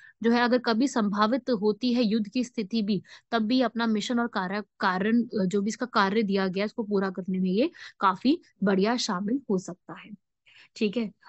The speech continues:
इसको जो है युद्धपोत को सत्रह सितंबर दो हज़ार सोलह को लॉन्च किया गया था और उन्नीस दिसंबर दो हज़ार इक्कीस को गोवा के जब सौ, सौ सा-, साठ साल कंप्लीट हुए थे, है ना, तो ये साठ साल क्यों लिख रही हूँ, नाइनटीन सिक्सटी वन में हुआ था।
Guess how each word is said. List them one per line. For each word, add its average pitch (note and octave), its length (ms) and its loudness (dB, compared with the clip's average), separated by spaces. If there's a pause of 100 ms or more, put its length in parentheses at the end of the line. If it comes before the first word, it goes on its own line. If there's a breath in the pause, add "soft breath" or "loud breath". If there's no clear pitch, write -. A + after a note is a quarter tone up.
(140)
इसको B3+ 280 6
जो C#4 120 8
है D4 100 10
युद्धपोत A#3+ 500 6
को D4+ 100 0
सत्रह B3 340 0
सितंबर A3+ 520 0 (120)
दो G#3 200 4
हज़ार A#3 180 2
सोलह G#3 320 0
को C4+ 120 0
लॉन्च G3 340 0
किया F#3+ 240 -2
गया G3+ 180 -2
था C4 120 -2
और C4 60 0
उन्नीस A3+ 360 4
दिसंबर G#3+ 420 -2
दो G3 200 -2
हज़ार G3+ 340 -2
इक्कीस A3 640 -4
को C#4 260 2 (340 loud breath)
गोवा B3 320 8
के A3+ 260 2
जब A3 180 0
सौ, - 360 -2
सौ A3 260 0
सा-, G#3+ 260 0
साठ A3 280 2
साल G#3+ 200 -2
कंप्लीट G3 440 -4
हुए F#3 180 0
थे, E3+ 120 -16 (120)
है A3 60 2
ना, C4+ 140 4 (460 loud breath)
तो D4 280 2
ये A3 220 2
साठ G#3 240 2
साल A3 180 -4
क्यों A3+ 140 0
लिख G#3+ 100 2
रही - 80 -4
हूँ, D#4+ 60 0
नाइनटीन G#3 340 0
सिक्सटी G3 260 -6
वन F#3 180 -2
में F3 120 -6
हुआ - 260 -10
था। - 200 -16